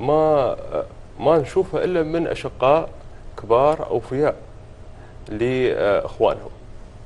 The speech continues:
و-، وبالذات دولة الإمارات. ف-، آه، وإن شاء الله كل عام، آه، والإمارات بخير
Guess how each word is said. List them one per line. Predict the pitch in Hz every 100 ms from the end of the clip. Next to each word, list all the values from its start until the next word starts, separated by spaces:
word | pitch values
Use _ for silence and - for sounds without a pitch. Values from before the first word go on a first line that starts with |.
| - - - - - - - - - - - - -
و-، | 110 104 101 98 -
وبالذات | 104 110 110 - 92
دولة | 98 95
الإمارات. | - 98 - - - -
ف-، | 107 104 101 101 98 92 - - - - - - - - - - - - -
آه، | 98 -
وإن | 113 117
شاء | - 135
الله | 127
كل | 110 135
عام، | 110 120 123 120 110 - -
آه، | 104 101 98 92 -
والإمارات | 110 107 107 110 113 110 - 101
بخير | 92 - 113 113